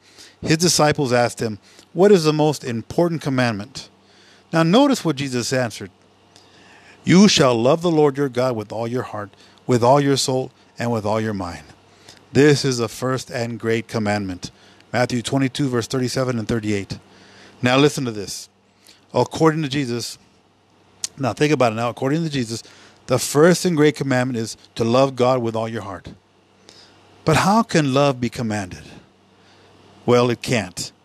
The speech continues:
It can't. God, he can't force anyone to love him. Love has to be freely given,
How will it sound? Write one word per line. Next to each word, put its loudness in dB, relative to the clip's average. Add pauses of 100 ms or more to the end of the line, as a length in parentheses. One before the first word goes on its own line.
(300)
It -10
can't. -6
God, 4 (380)
he -4
can't -2
force -6
anyone -2
to -10
love -10
him. -18 (760)
Love 6
has 0
to -8
be -4
freely -2
given, 0